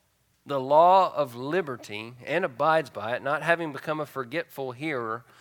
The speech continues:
but an effectual doer, this man will be blessed in what he does." We must strive to be like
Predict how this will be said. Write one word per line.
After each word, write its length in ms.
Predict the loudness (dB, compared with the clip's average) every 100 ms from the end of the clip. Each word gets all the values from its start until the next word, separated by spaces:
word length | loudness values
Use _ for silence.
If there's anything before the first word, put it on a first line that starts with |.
| -20 -20 _
but 440 | 6 6 6 2 -4
an 120 | -6
effectual 680 | -6 0 0 0 -6 -8 -8
doer, 640 | -4 -2 -2 -2 -6 -8 -12 _ _ _ _ _ _ -6
this 300 | -4 -4 -6
man 460 | -2 0 2 0
will 100 | -4
be 160 | -8 -10
blessed 880 | -8 -2 2 2 0 -6 -16 -20 _ _ _
in 120 | -12
what 300 | -6 -4 -4
he 140 | -8 -8
does." 720 | -2 -2 -2 -6 -16 -20 -20 _ _ _ _ _
We 100 | -16
must 200 | -14 -12
strive 480 | -10 0 2 2 0
to 80 | -12
be 280 | -12 -10 -6
like 380 | 0 0 -2